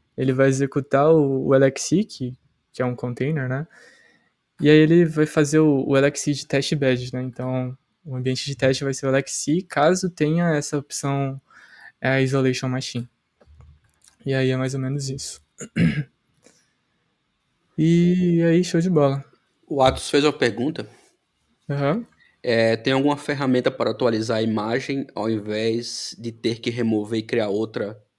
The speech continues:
Speaker 2: criar outra, ou atualizar a ima-, ou tem que atualizar a imagem na mão mesmo? Depois de algum tempo, essa imagem do Unstable ficaria muito desatualizada, né?
Speaker 1: Sim, muito.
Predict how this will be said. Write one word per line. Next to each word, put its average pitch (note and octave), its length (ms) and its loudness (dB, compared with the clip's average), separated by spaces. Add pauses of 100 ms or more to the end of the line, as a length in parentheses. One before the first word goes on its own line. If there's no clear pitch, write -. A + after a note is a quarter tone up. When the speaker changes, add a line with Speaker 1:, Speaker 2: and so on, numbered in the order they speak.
(320)
Speaker 2:
criar G#2 220 -4
outra, D#3 460 0
ou A#2+ 240 2
atualizar A2+ 460 0
a A2+ 40 0
ima-, A2+ 240 -2
ou G#2+ 420 -4 (120)
tem A#2 100 -10
que G#2 80 -8
atualizar A2 380 -4
a - 20 -4
imagem G#2 320 -6
na G#2 160 -8
mão F#2+ 240 -8
mesmo? F#2 320 -10 (580)
Depois A#2+ 280 -4
de B2+ 80 0
algum C3 240 -2
tempo, C#3+ 440 -2
essa C#3 160 -4
imagem B2+ 360 -2
do A#2 100 -2
Unstable C3+ 420 -4
ficaria B2+ 320 -4
muito C3 240 -2
desatualizada, C3 840 -6
né? A2+ 180 -12 (600)
Speaker 1:
Sim, C#3 440 -4 (120)
muito. C3+ 420 -8